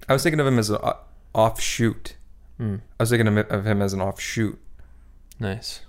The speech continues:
Speaker 2: And, and, but he wasn't coming from the same man that you were in.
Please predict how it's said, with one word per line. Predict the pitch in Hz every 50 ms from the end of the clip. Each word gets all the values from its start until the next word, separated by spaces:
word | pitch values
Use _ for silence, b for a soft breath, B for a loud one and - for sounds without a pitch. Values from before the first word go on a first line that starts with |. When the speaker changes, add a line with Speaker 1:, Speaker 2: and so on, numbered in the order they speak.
| - - - - - - - - - - - - -
Speaker 2:
And, | 110 110 110 -
and, | 101 107 101 101 92 -
but | - 110 104
he | 113 120
wasn't | 117 113 104 98 98
coming | - 101 95 95
from | 95 90
the | 98
same | - - 101 92 92
man | 92 92 87 82
that | 78 -
you | - 110 104
were | 87 67
in. | 64 -